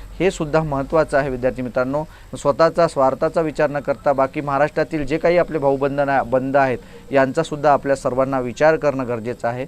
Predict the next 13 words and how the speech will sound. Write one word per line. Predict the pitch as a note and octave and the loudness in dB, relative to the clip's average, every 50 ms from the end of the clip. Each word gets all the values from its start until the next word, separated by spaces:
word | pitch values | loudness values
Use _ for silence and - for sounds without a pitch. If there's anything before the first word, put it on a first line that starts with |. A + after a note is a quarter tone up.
| - - - - - - | -12 -16 -20 -16 -12 -8
आणि | B2 B2 | -6 -6
विद्यार्थी | A2+ A#2 A#2 B2+ C#3+ C3 C#3 | -6 -4 -2 -2 -2 -2 -4
मित्रांनो, | C#3 C3 - C#3+ C#3 C3+ D3 | -8 -6 -4 -2 -2 -2 -4
याचकरिता | D3 B2 A2 B2 D3+ E3+ - - - D3 B2+ B2 A2 - C#3+ D#3 - - - - - - - | -6 -2 2 2 2 2 0 -2 -6 -6 -6 -4 -2 -2 -2 -2 -4 -8 -20 -20 -20 -18 -14
दोन | A#2 A#2 A#2+ D3+ F#3 G3+ F#3 | -10 -2 0 2 2 2 2
दिवसात | E3 E3 D3+ - D#3 C3+ - | 0 -2 0 0 0 0 0
आम्ही | C#3 C3 C3+ C#3 | 0 -2 -2 -4
निर्णय | C3+ B2 B2 B2 A#2+ C#3+ E3+ E3 | -6 -6 -6 -6 -4 -2 -2 -2
घेऊ | C#3 C3 C3 A#2+ A2+ A2 - - - - | -2 -4 -4 -4 -6 -8 -12 -16 -16 -14
असं | A#2 A2+ B2+ | -6 -4 -4
सीएम | B2 - - C3 C3 D#3 E3+ F3 | -4 -4 -4 -2 0 0 0 0
साहेबांनी | D#3 - D3+ C3+ B2 C3+ C3 B2+ | -2 -2 0 0 0 0 -2 -4
सांगितलं. | A#2+ - A#2+ A#2+ A#2 A2+ - C3 C3 C3+ | -4 -6 -6 -6 -8 -8 -6 -4 -4 -4